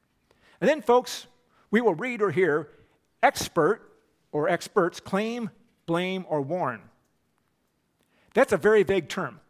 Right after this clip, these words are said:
What does experts mean? Are we talking about two people or a thousand people? It could be just two people, folks.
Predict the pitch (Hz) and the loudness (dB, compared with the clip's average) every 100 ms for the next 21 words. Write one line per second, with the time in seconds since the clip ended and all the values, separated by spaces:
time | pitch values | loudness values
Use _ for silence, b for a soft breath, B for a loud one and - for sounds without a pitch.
0 | - 262 214 - 220 - - 160 - 165 | 0 2 0 -2 -4 -2 -8 -8 -8 -10
1 | 120 - _ 160 165 185 127 - 196 190 | -12 -18 _ -6 -6 -6 -10 -10 -8 -8
2 | 233 427 285 - _ _ _ _ 160 160 | -10 -10 -14 -16 _ _ _ _ -4 0
3 | 262 233 160 165 143 104 - _ _ _ | 0 -2 -2 -4 -4 -8 -12 _ _ _
4 | _ _ _ 170 359 180 156 175 202 - | _ _ _ -4 -2 -2 -6 -6 -8 -4
5 | 311 233 131 147 156 - - | -4 -4 -4 -2 -4 -6 -20